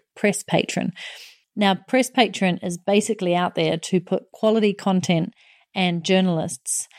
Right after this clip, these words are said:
in the hands of their supporters. So, as you probably know, media as we know it is really suffering right now.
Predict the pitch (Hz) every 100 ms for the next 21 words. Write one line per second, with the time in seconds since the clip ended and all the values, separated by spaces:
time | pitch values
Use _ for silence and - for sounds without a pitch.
0 | - _ - 214 220 220 214 - 202 175
1 | 185 160 175 175 - 175 180 - 180 175
2 | 233 330 359 - 170 - - 190 180 -
3 | 196 180 208 185 175 175 185 202 202 202
4 | 202 _ - _ - 190 208 208 196 180
5 | 180 175 175 175 180 - 165 165 190 196
6 | 180 165 - 180 - 165 165 165 196 196
7 | 170 - 165 165 170